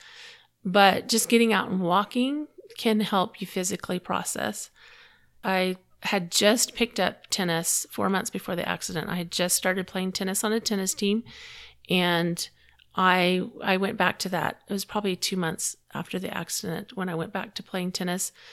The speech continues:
Physically, I wasn't really able to before then, and probably emotionally <laughs> too, for that matter.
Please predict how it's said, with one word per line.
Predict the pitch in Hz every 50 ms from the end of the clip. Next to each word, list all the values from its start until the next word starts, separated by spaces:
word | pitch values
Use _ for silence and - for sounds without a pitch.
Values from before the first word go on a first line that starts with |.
| - -
Physically, | - - 226 226 202 220 208 - - 196 190 180
I | 175 180 175
wasn't | 185 190 185 190 - -
really | 190 180 175 160 - -
able | - 175 190 185 190 190
to | - - 220 214
before | 202 208 202 - - 208 208
then, | 202 208 220 233 240 240 - - - - - - - - - _ _ _ -
and | 190 190 190 190 185 185 180 175 170 170 175 - - - - _ _ _ _ _ - -
probably | - 190 185 185 180 175 175
emotionally | 175 170 165 170 - - 185 196 202 190
<laughs> |
too, | - - - 196 175 185
for | - - 185
that | 214 233 185 - 196
matter. | 180 175 165 160 170 190 202